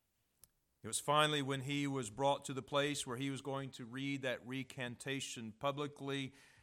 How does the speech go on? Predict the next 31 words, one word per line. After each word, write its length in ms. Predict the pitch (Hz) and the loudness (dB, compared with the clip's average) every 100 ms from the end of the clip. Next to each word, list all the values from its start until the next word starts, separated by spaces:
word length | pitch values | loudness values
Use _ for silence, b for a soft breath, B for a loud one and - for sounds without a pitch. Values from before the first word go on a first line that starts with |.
| B B _ _ _ _ _ _ _ _ _ _ _ - | B B _ _ _ _ _ _ _ _ _ _ _ -4
No 180 | 131 | 0
one 380 | 156 160 147 131 | 2 2 2 0
knew 400 | 147 160 160 165 | 2 2 2 2
how 480 | 131 151 147 139 123 101 | -2 0 2 2 0 -4
much 320 | 123 151 - | -2 -2 -2
it 140 | 147 - | -6 -8
tortured 480 | - 170 - 160 | -2 -2 -2 -4
him 200 | 143 151 | -2 -2
in 80 | 147 | -2
his 140 | 143 131 | -4 -2
spirit, 720 | - - - 160 160 160 160 | -2 -2 -2 0 0 -2 -4
but 100 | 135 | -2
he 260 | 135 127 - b b | -2 -4 -10 b b
took 240 | - 190 190 | 0 0 4
out 200 | 170 156 | 4 4
a 60 | |
parchment 920 | 135 - - 180 175 - - 135 127 | 2 -6 4 4 6 2 0 -4 -6
that 140 | 123 107 | -6 -8
he 260 | - 190 175 | -6 -4 -2
had 240 | 151 - | -4 -4
prepared, 720 | 135 117 - 131 127 131 135 B B | -8 -8 -4 0 2 2 0 B B
and 160 | 135 135 | -2 4
rather 280 | 156 175 160 | 6 6 4
than 280 | 147 151 135 | -2 -4 -2
reading 320 | 165 160 147 | -2 -2 -4
his 160 | 143 | -6
recantation, 1080 | 127 151 143 147 131 180 208 208 - 120 131 B B - | -4 -6 -2 -2 -2 0 2 2 0 -2 -4 B B -4
he 180 | 170 | -2
recited 1040 | 160 147 - - 175 190 185 131 113 139 156 - - _ _ _ _ _ _ - - | 0 0 2 4 6 6 4 2 -4 -6 -10 -20 -20 _ _ _ _ _ _ -12 -2
and 160 | 143 | 2
renounced 880 | 143 131 165 185 175 - - - - | 2 4 6 6 6 0 -2 -2 -8